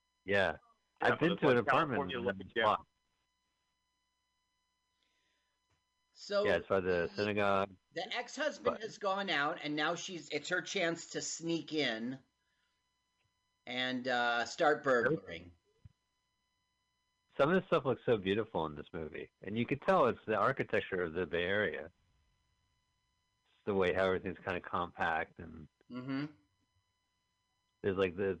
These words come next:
Speaker 1: the, the
Speaker 2: Yeah.
Speaker 1: walls are kind of divided a little bit. Uh-oh. Hello, we must go to the opera house.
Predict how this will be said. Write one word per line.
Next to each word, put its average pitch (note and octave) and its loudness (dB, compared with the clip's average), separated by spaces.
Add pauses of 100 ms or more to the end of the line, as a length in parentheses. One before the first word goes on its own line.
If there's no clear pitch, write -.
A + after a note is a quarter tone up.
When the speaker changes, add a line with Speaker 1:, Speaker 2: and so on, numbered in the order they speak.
(100)
Speaker 1:
the, F#2+ 0 (200)
the G2 -2
Speaker 2:
Yeah. - -10
Speaker 1:
walls G#2 2
are G2 0
kind G2+ -4
of F2+ -10
divided F2+ 0
a F2+ -2
little F2+ -2
bit. F2 -4 (4000)
Uh-oh. F2+ 0 (540)
Hello, A#2+ 8
we A#2+ 6
must A#2+ 0
go C3+ 6
to B2 4
the A#2+ 6
opera A2 4
house. D#2 -2